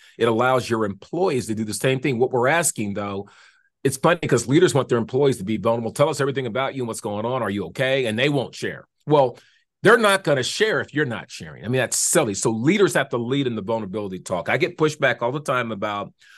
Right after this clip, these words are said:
"Well, if I show, share that I'm vulnerable, I don't want people just dumping on me." And I said, "That's really not what happens, by the way. If you care about people, it's vulnerability.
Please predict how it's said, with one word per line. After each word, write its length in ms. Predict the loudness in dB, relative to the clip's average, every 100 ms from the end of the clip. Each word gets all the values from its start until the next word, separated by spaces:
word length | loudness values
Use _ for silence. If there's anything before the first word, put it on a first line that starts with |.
| -4
"Well, 160 | 2 2
if 80 | 4
I 200 | 4 4
show, 360 | 0 2 2
share 280 | 2 0 0
that 120 | 2
I'm 160 | 0 0
vulnerable, 580 | -2 -2 -4 -8 -10 -12 _ -6
I 100 | 2
don't 160 | 4 6
want 160 | 4 2
people 320 | 0 0 -2
just 400 | 0 -4 -6 -4
dumping 420 | -2 -2 -4 -8
on 220 | -8 -12
me." 280 | -10 -8 -6
And 100 | -2
I 80 | 0
said, 320 | 0 0 -2
"That's 300 | -2 -4 -6 -12 _ _ -4
really 240 | 0 0
not 260 | 0 -2 -2
what 140 | -4
happens, 460 | -6 -10 -10 -12 -8
by 180 | -6
the 80 | -6
way. 320 | -4 -4 -4 -8 -16 -20 _ _ -6
If 160 | -2
you 80 | -2
care 380 | -2 -2 2 2
about 360 | 4 2 0 -4
people, 600 | -6 -6 -6 -6 -8 -10 _ _ _ 0
it's 160 | 2
vulnerability. 800 | 4 6 6 6 4 2 -4 -12